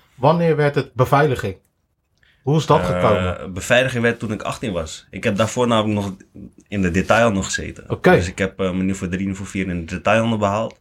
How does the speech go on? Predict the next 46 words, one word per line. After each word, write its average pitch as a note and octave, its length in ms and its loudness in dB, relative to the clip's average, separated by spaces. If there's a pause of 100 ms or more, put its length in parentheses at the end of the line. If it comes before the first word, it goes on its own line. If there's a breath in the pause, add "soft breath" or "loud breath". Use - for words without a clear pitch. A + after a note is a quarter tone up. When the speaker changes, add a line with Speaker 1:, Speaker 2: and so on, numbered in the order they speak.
(120)
Speaker 1:
Ja. G#2+ 260 6
Speaker 2:
Allemaal G#2 340 2
wel G#2+ 140 6
versneld. A2+ 480 -2
Op, - 180 -12 (220 loud breath)
ja, F2+ 400 -6
toen G2 120 0
ik F#2+ 180 0
de G2 100 -2
M G2 40 2
B G2 100 4
O G#2+ 80 4
ging G#2 180 0
doen, F2+ 280 0
eh, F2 140 -4 (460 loud breath)
dacht F#2+ 240 0
ik, F#2+ 80 0
"Laat F#2+ 160 4
me F#2+ 80 4
mijn F#2+ 120 2
school G#2 220 2
maar G2 160 2
even F#2 220 -2
snel F#2 220 2
doorknallen." F2+ 580 0
Dus E2+ 140 -6
ik F2 80 -10
heb F#2 120 -4
alles G2 280 0
versneld F#2 380 -4
doorge-, G2+ 480 -4
doorgeknald. G#2+ 500 -6
Speaker 1:
Wat - 80 -10
heb C#3+ 140 4
je C#3 60 2
in B2+ 60 4
de B2 100 2
detailhandel B2+ 560 4
gedaan A#2+ 320 4
uiteindelijk? A2+ 480 -2
Wat - 100 0
heb B2+ 120 0
je A#2+ 60 -4
ermee A2+ 220 4
gedaan? A2+ 300 -2 (460)
Speaker 2:
Ehm, E2 840 -2